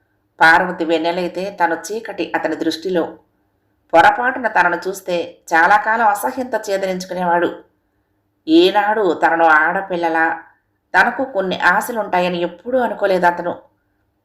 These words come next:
తనను చూస్తే చాలా చిరాకు పడేవాడు. తనని కొడుక్కెచ్చి పెళ్లి చేసి ఓ ఆడపిల్ల ఉసురు పోసుకున్నానని,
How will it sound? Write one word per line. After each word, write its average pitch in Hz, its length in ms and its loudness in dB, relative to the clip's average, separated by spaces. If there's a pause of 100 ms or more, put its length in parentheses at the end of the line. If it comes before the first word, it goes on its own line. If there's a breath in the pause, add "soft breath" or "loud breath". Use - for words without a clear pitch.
తనను 170 240 4
చూస్తే 269 240 0
చాలా 269 360 0
చిరాకు 233 300 -4
పడేవాడు. 208 460 0 (1400)
తనని 165 180 4
కొడుక్కెచ్చి 190 640 -4
పెళ్లి 180 280 -2
చేసి 185 480 -2
ఓ 180 100 4
ఆడపిల్ల 190 540 2
ఉసురు 175 320 -2
పోసుకున్నానని, 175 920 -6